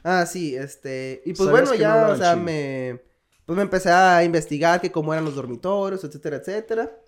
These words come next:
Speaker 1: Eh, cómo era el idioma, el dinero, cuánto costaban las cosas,
Speaker 2: Sí,
Speaker 1: cómo
Speaker 2: man.
Speaker 1: conseguir celular, etcétera, etcétera. Y ya, pues, ya me vine en septiembre, agosto del dos mil quince,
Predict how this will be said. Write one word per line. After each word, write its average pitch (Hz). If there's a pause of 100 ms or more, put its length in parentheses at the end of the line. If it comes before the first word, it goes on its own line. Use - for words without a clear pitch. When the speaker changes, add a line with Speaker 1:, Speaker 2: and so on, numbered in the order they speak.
(300)
Speaker 1:
Eh, 120
cómo 156
era 160
el 143
idioma, 160
el 151
dinero, 151
cuánto 147
costaban 139
las -
cosas, 165 (120)
Speaker 2:
Sí, -
Speaker 1:
cómo -
Speaker 2:
man. 110
Speaker 1:
conseguir 143
celular, 160
etcétera, 135
etcétera. - (840)
Y 180
ya, 359
pues, 254
ya 180
me 190
vine 180
en 165
septiembre, 156
agosto 139
del 151
dos 139
mil 147
quince, 190